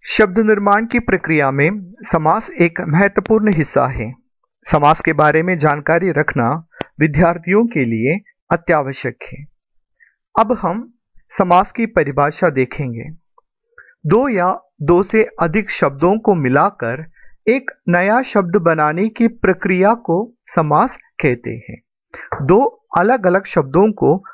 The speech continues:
जोड़कर एक नया शब्द बनाने की जो प्रक्रिया यानी जो प्रोसेस है उसे हम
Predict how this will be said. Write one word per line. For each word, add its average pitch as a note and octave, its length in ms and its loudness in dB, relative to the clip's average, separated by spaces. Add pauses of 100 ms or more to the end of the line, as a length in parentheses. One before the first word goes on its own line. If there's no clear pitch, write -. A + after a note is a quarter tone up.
(160)
जोड़कर A3+ 800 0
एक A#3+ 240 0 (180)
नया F#3 380 4
शब्द C#3+ 580 -6 (520)
बनाने F#3 420 2
की A3+ 400 -2
जो F#3 160 0
प्रक्रिया F#3 600 0
यानी G#3 280 -2
जो G3+ 160 0
प्रोसेस F#3+ 640 2
है E3+ 220 -2 (300)
उसे D#3+ 220 0
हम F3+ 360 0